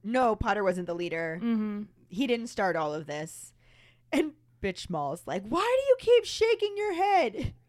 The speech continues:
Speaker 2: Why do you think, bitch?
Speaker 1: Right? McGonagall tells her that normally when somebody shakes their head, it means no.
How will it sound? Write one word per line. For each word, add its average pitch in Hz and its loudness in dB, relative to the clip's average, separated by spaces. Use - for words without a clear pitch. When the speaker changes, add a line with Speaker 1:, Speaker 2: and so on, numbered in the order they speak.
Speaker 2:
Why 208 -4
do 415 0
you 480 -2
think, 320 -2
bitch? 240 -4
Speaker 1:
Right? 240 0
McGonagall 214 0
tells 190 0
her 175 0
that 170 0
normally 180 0
when 170 -2
somebody 180 0
shakes 190 -2
their 180 4
head, 175 0
it - -2
means 180 -2
no. 156 -2